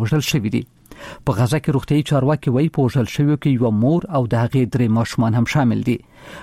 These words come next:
بل خوا اسرائیل وایي د درنو حملو هدف د هغې سمڅې له منځه وړل وو چې د حماس ډلې افراطي وسلوالو د تګ راتګ لپاره ترې استفاده کوله او راکټونه یې لېږدول. د حماس ډلې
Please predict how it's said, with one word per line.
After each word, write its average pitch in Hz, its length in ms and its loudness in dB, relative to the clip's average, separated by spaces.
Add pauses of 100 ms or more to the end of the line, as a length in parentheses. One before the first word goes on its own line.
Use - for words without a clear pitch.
(160)
بل 127 160 2
خوا 143 160 2
اسرائیل 160 380 0
وایي 165 120 2 (400)
د 127 140 0
درنو 147 340 2
حملو 135 300 2
هدف 127 340 -2 (300)
د 120 100 0
هغې 147 320 2
سمڅې 147 360 0
له 113 100 -2
منځه 113 240 0
وړل 143 240 2
وو 165 100 -2 (340)
چې - 140 0
د 98 80 0
حماس 139 380 2
ډلې 147 260 2
افراطي - 380 -2
وسلوالو 127 580 0
د - 140 -4
تګ 117 100 0 (100)
راتګ 113 340 0
لپاره 117 340 0
ترې 120 120 0 (100)
استفاده - 500 -2
کوله 160 200 2 (440)
او 120 100 2
راکټونه 123 560 0
یې 107 120 0
لېږدول. 107 380 -2 (400)
د 113 140 2
حماس 127 320 2
ډلې 151 200 2